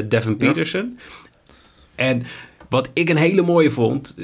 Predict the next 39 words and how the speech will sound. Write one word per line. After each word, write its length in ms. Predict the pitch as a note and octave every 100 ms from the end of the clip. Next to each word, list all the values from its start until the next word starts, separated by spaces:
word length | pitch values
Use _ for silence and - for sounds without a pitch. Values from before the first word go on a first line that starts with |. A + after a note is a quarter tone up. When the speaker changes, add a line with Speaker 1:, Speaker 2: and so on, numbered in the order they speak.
| F2 -
Speaker 1:
en 140 | B2+
dat 140 | A#2
is 260 | B2+ A#2 -
een 200 | C3 A#2+
van... 220 | B2 A#2+
van, 280 | A#2+ A#2 A2+
eh, 360 | A2 A2 G#2+ G#2
wat 200 | A#2+ C3
is 80 |
het, 100 | C3
eergisteren? 640 | - D3+ - C#3+ - E3 F3+ - _ _ _
Eh, 460 | B2+ A#2 A#2 A#2 A#2 A#2 - _
bij, 340 | B2 A#2+ A#2+ A2+
eh, 100 | A2
Clayton 380 | C#3 C3+ C3+ A#2+
tegen, 480 | B2+ A#2 A#2 G#2+
tegen 220 | - A2 A2
Smith, 400 | - C3+ B2+ - - - _
waar 220 | A2+ G2+ G#2
we 160 | G2
ongetwijfeld 560 | G3 G#3+ - C#3 A#2+ -
zo 100 | A#2
meteen 180 | B2 A2
nog 100 | G#2+
over 160 | G2+
gaan 100 | F#2+
praten, 440 | G#2+ A2+ G2 - - - - - - -
deed 160 | - -
Speaker 2:
Zo. 60 | A#2+
Speaker 1:
jij 160 | D#3+
de 80 | D3+
voorspelling. 580 | C3+ - D#3+ E3 E3+ E3+ - - - -
Eh, 120 | - A#2+ B2 B2 A#2+ B2 -
ja, 160 | - G#2+
daar 140 | A2+
vallen 400 | A#2 C#3+ C3 - -
minimaal 800 | A2+ A#2+ F3+ E3+ C#3+ C3+ C3 - _ _ _ _
twintig 340 | - C#3+ B2+
honderdtachtigers. 680 | A2+ A2 G2+ F#2+ - - -